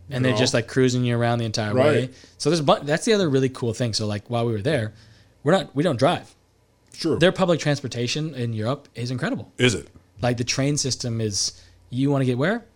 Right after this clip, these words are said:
Speaker 1: Done. Train, this train to this train to this train.
Speaker 2: This
Speaker 1: Once
Speaker 2: train
Speaker 1: you,
Speaker 2: to that,
Speaker 1: once
Speaker 2: yeah.
Speaker 1: you get to this city, then all of a sudden you hit the city train,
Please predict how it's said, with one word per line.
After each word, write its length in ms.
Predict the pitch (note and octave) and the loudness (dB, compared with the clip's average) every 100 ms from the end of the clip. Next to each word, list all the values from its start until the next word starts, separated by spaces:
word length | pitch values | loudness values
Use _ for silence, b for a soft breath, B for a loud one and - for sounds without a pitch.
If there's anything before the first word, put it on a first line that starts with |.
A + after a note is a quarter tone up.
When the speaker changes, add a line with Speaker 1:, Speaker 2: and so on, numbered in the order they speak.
| _ _ | _ _
Speaker 1:
Done. 300 | A#3 A3 G#3 - _ | -2 -2 -4 -12 _
Train, 340 | - E3 D#3+ D#3 | -4 -2 0 -2
this 120 | F3+ | -2
train 220 | G3+ F#3+ | -2 0
to 60 | D3 | 0
this 160 | D#3 | 0
train 160 | - E3 | -2 -4
to 60 | C#3 | -2
this 100 | D#3 | -2
train. 260 | - E3+ | -2 0
Speaker 2:
This 80 | B2 | 2
Speaker 1:
Once 120 | C#3+ B2 | 2 2
Speaker 2:
train 120 | A#2+ | 2
Speaker 1:
you, 40 | A#2+ | 0
Speaker 2:
to 60 | B2 | -2
that, 100 | C3+ | 2
Speaker 1:
once 160 | D3+ E3 | 2 4
Speaker 2:
yeah. 60 | |
Speaker 1:
you 20 | |
get 120 | D#3+ D#3 | 0 0
to 60 | |
this 180 | C#3+ D#3+ | 0 0
city, 280 | - F3 F3+ | 2 2 2
then 120 | C3+ | 0
all 120 | B2+ | 0
of 20 | |
a 40 | C3 | 0
sudden 160 | C3+ | -2
you 60 | A#2+ | -2
hit 160 | A#2 - - - | -4 -8 -20 -12
the 80 | - | -4
city 260 | - F3 F#3+ | 0 0 0
train, 440 | F#3+ F3+ F3+ F#3 | 0 2 2 -2